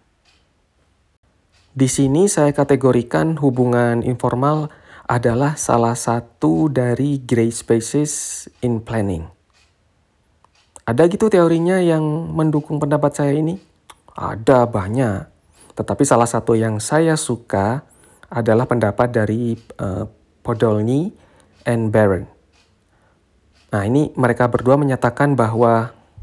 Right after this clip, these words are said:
di dalam manajemen sebuah institusi terdapat dua tipe struktur. Struktur formal dan struktur informal, di mana kedua struktur ini saling mendukung.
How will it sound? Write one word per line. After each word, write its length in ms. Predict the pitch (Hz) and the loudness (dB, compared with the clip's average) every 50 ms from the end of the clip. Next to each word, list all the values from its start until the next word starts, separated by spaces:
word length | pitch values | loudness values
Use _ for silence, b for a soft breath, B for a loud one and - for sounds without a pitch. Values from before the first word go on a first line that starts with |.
| - b b b b b b b b b b _ | -20 b b b b b b b b b b _
di 200 | 117 110 117 117 | -6 -2 -2 -2
dalam 760 | 113 123 135 147 160 165 170 175 170 170 160 156 156 147 143 135 | 2 2 2 4 4 4 4 2 2 0 0 -2 -2 -4 -6 -4
manajemen 1000 | 139 135 131 127 123 123 113 117 123 120 117 117 113 113 113 113 113 110 113 - - _ _ _ _ | -2 0 0 0 0 -2 0 -2 -2 0 0 0 0 -2 -2 -4 -4 -6 -8 -12 -16 _ _ _ _
sebuah 520 | - - 131 110 107 120 120 117 104 107 | -4 -4 -4 -2 0 0 0 0 0 -2
institusi 840 | - 117 110 - - 117 117 - 143 147 - - - - - - 120 - b b b b b b b b b b | -6 -8 -8 -4 -4 -4 -2 -2 -2 -4 -2 -6 -6 -6 -6 -8 -10 -14 b b b b b b b b b b
terdapat 520 | - 110 101 107 101 98 - 131 127 123 127 | -2 -2 0 -2 -4 -2 -2 -2 -2 -2 -2
dua 240 | 117 113 117 110 | 0 0 0 0
tipe 280 | 110 - 113 113 - 113 | -2 -4 -8 -4 -4 -4
struktur. 600 | 107 - - 101 92 - _ - 92 90 - - - _ _ _ _ - _ _ _ _ _ _ _ _ _ _ _ _ _ _ | -4 -4 -6 -8 -8 -8 _ -8 -8 -8 -8 -12 -20 _ _ _ _ -20 _ _ _ _ _ _ _ _ _ _ _ _ _ _
Struktur 560 | - - - 117 110 107 - - 110 104 - | -18 -6 -4 -4 -4 -4 -2 -2 -2 -2 -2
formal 640 | - 110 107 107 104 101 101 107 120 143 185 208 - _ _ _ | -2 -2 -2 0 0 -2 -2 -2 -2 -2 -4 -6 -12 _ _ _
dan 240 | 120 113 107 104 - | -4 -4 -2 -4 -4
struktur 520 | - - - - - _ - 110 107 - - | -6 -6 -8 -8 -8 _ -4 -2 -2 -2 -6
informal, 640 | 110 107 107 - 107 104 107 107 98 98 104 110 - _ B B B B B B B B B B | -8 -8 -8 -8 -8 -8 -8 -8 -12 -12 -14 -16 -20 _ B B B B B B B B B B
di 160 | - 123 113 | -2 -2 0
mana 400 | 113 110 101 101 123 151 170 160 | 0 0 0 0 0 0 0 0
kedua 320 | - 131 117 123 120 113 | -2 0 2 2 2 2
struktur 480 | 110 - - 123 123 117 - 117 120 117 | 0 -2 -4 -6 -6 -4 -4 -6 -4 -4
ini 240 | 113 110 110 120 151 | -4 -4 -2 -2 -4
saling 320 | - - 131 120 123 123 | -2 -2 -2 0 0 0
mendukung. 640 | 117 113 113 113 107 104 104 - - - 95 95 | -2 -4 -4 -4 -4 -6 -6 -6 -10 -10 -10 -10